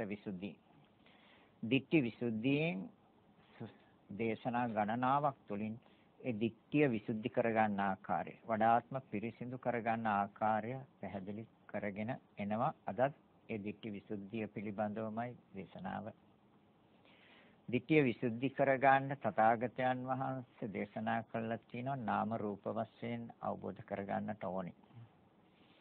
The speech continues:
ඒවට කියන්නේ නාම රූප පරිච්ඡේද ඥානය. නාම රූප පිළිබඳව පිරිසිදුව දැනගන්නා වූ නුවණ. ස්කන්ධ වශයෙන් අවබෝධ කරගන්න ඕනේ.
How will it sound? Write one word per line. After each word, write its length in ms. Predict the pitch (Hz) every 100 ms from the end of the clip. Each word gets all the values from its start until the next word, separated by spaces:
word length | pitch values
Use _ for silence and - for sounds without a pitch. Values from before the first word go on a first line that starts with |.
| - - - - -
ඒවට 260 | - 131 131
කියන්නේ 220 | 143 143
නාම 300 | 123 113 113
රූප 280 | 117 123 113 123
පරිච්ඡේද 680 | - 101 104 - - 113 101
ඥානය. 500 | 110 107 104 104 101 95 - - -
නාම 360 | 104 113 117
රූප 340 | 120 117 117 110 120
පිළිබඳව 680 | - 117 117 107 117 117 131 135 _
පිරිසිදුව 600 | 104 110 104 117 117 123
දැනගන්නා 720 | 107 107 101 104 110 110 113 117
වූ 140 | 113
නුවණ. 320 | 101 104 101 - - - - _ - _ - - - - - _ -
ස්කන්ධ 580 | - - 123 123 131 139
වශයෙන් 720 | 143 135 - 147 147 143 135
අවබෝධ 440 | 113 110 120 113
කරගන්න 480 | - 120 117 117 113
ඕනේ. 300 | 104 104 98